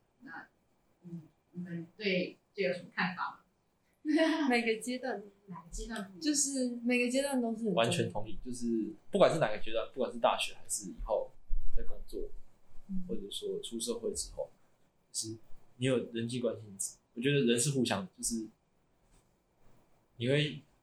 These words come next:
Speaker 3: 呃，依靠，你会受了很多人的帮助，你才可以好好的活下去。所以你在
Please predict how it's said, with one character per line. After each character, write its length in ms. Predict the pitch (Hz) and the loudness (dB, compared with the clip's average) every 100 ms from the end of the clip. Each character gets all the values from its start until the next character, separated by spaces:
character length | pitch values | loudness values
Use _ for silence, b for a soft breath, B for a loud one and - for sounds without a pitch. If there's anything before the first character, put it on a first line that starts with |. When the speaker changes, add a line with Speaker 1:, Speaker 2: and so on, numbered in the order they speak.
| - | -10
Speaker 3:
呃， 260 | 101 90 - | -4 -4 -2
依 120 | 254 | -2
靠， 380 | - 139 123 - - _ _ _ _ _ _ _ | 2 4 4 0 -10 _ _ _ _ _ _ _
你 140 | 123 | 0
会 340 | 156 180 175 - B B B _ _ - _ _ _ | 4 4 2 -4 B B B _ _ -20 _ _ _
受 240 | - 175 123 | 2 4 4
了 80 | |
很 100 | 110 | 2
多 140 | 120 113 | 0 0
人 80 | 98 | 0
的 40 | |
帮 220 | 110 110 | -2 -2
助， 220 | 120 98 - - - _ | -4 -4 -6 -18 -20 _
你 60 | |
才 160 | - 110 | -6 -2
可 80 | 110 | 0
以 280 | 104 95 - _ - | 0 -2 -8 _ -6
好 120 | 101 | 0
好 160 | 101 | 0
的 220 | 98 90 - | -2 -10 -10
活 100 | 98 | -8
下 140 | 104 101 | -6 -6
去。 160 | 101 90 | -8 -2
所 140 | 139 | 0
以 120 | 127 | 0
你 100 | - _ | -2 _
在 360 | - 127 120 | -2 0 0